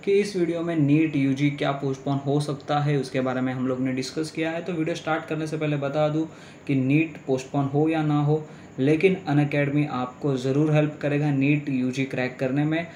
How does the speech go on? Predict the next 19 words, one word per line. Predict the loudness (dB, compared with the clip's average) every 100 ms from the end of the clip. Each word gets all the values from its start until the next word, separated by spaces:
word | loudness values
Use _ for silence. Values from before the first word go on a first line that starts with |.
| -20 -10 -4
आपको | -2 -2 -2 0
यहाँ | 0 -2 -2 -2 0
पे | 0
है | 2 0
अनअकैडमी | 0 -4 -2 -4 -2 -4
की | -4
तरफ | -4 -4
से | -4 -6 -8 -6
free | -2 -2 -2
turbo | -2 -2 -2 -2
fifteen | -4 -8 -4 -2 -2 -2
test | -4 -4 -4
series | -2 0 0
दिया | 0 0 0
जा | 0 0
रहा | -2
है, | -2 -4 -6
जहाँ | -6 -2 -2 0
पे | -2